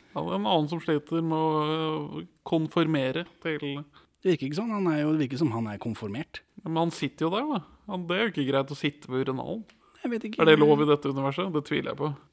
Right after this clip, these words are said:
Speaker 2: <laughs> Jeg vet ikke hva han driver med, for han er jo, eh, det, for, det sitter jo en fyr inne i båsen der, Goggen fra <laughs> L M Skjelling.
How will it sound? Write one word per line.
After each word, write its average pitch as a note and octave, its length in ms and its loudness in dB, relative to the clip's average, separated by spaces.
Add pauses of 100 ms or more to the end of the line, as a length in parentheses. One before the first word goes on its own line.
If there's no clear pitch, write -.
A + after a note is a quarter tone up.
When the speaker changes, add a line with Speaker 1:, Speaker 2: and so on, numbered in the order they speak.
(140)
Speaker 2:
<laughs> - 240 4
Jeg G3+ 120 12
vet C#3+ 180 4
ikke A#2+ 180 -2
hva A#2 80 -2
han A#2 80 0
driver B2 220 -2
med, F3 60 -6
for C#3+ 120 4
han D#3+ 160 6
er C3 140 2
jo, B2+ 60 2 (420)
eh, C3 420 -2
det, B2+ 200 -6
for, B2+ 200 -6
det B2 880 0
sitter C#3+ 300 0
jo D3 80 10
en D3 140 12
fyr C#3 340 6
inne B2+ 180 8
i C3 80 4
båsen A#2+ 400 0
der, B2 140 -2 (100)
Goggen B2+ 400 0
fra B2 220 -2 (160)
<laughs> - 20 -
L C3+ 320 0
M C#3+ 160 4
Skjelling. C3 300 2